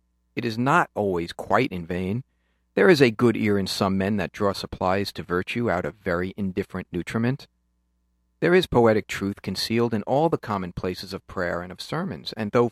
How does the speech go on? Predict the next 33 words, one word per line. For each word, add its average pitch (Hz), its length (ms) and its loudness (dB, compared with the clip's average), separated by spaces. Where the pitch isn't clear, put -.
foolishly 170 460 0
spoken, 95 580 -6
they 117 120 0
may 147 180 2
be 160 140 0
wisely 151 420 0
heard. 131 420 0
For 123 240 4
each 180 340 0
is 107 360 2
some 127 380 -2
select 110 460 -2
expression - 580 -4
that - 180 -8
broke 131 300 0
out 90 320 -2
in 104 100 -4
a 101 80 0
moment 131 400 0
of - 160 -6
piety 95 340 -2
from 85 220 -12
some 90 220 -10
stricken - 500 -6
or 90 120 -2
jubilant 101 520 -8
soul, 76 400 -8
and 143 160 -4
its - 220 -6
excellency 107 640 -4
made 101 220 0
it - 80 -6
remembered. 139 520 0